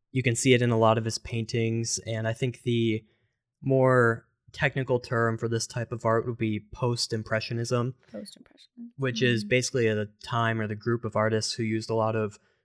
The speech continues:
Speaker 1: bold colors and symbolic images to express emotions.
Speaker 2: Mm-hmm.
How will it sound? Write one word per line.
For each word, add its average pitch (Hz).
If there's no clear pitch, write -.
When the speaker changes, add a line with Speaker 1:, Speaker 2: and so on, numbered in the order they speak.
Speaker 1:
bold 113
colors 113
and 104
symbolic 107
images 107
to 104
express 107
emotions. 107
Speaker 2:
Mm-hmm. 226